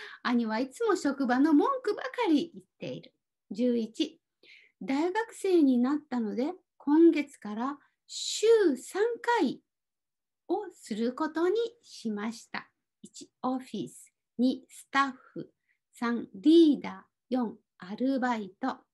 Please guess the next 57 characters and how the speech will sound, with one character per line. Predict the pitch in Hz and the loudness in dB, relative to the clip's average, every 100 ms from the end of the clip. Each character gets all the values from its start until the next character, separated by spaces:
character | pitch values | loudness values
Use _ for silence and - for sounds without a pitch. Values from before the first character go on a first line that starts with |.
| _ | _
さ | - 320 | -6 -4
あ、 | |
ど | 233 | -4
れ | 214 | -8
で | 208 220 | -8 -10
し | - | -12
ょ | - | -14
う | |
か？ | - 269 | -10 -8
は | 381 381 _ _ _ _ - | -8 -12 _ _ _ _ -4
い、 | 392 - | -4 -4
ア | 202 | -8
ル | 208 302 | -4 -2
バ | 370 403 | -2 -4
イ | - | -6
ト | - | -10
で | 196 | -10
す | - | -4
ね。 | 285 - - - _ | -4 -4 -16 -20 _
今 | 240 247 | -4 -2
月 | 233 240 | -2 -6
か | - 403 | -6 -4
ら | 392 | -4
週 | 294 427 415 | -2 -4 -4
三 | 349 339 330 | 0 2 2
回 | 370 403 381 - | 0 -4 -6 -8
ア | 220 | -4
ル | 254 | 0
バ | 370 427 | 2 0
イ | 381 | 0
ト | 302 247 | -2 -2
を | 202 | -4
す | - - | -12 -14
る | 196 | -14
こ | - | -14
と | - 240 | -8 -2
に | 320 | -2
し | - - | -2 -8
ま | 190 214 | -10 -10
し | - | -8
た。 | - - _ _ _ _ _ | -10 -10 _ _ _ _ _
十 | 233 339 | 2 6
二 | 330 | 6
番。 | 330 165 - _ _ _ _ _ | 4 -2 -14 _ _ _ _ _
パ | 269 | -8
ソ | 269 427 427 | -6 -6 -4
コ | 440 | 0
ン | 427 427 | 0 2
の | 427 302 | 0 0
画 | 262 | 0
面 | 247 254 247 | 0 2 2
が | 247 349 - - 190 - | 0 -2 -6 -12 -16 -8
明 | 370 | -4
る | 427 453 | -2 -2
す | - 480 480 415 - | -2 0 0 -2 -2
ぎ | |
て、 | 320 302 277 | 0 0 -2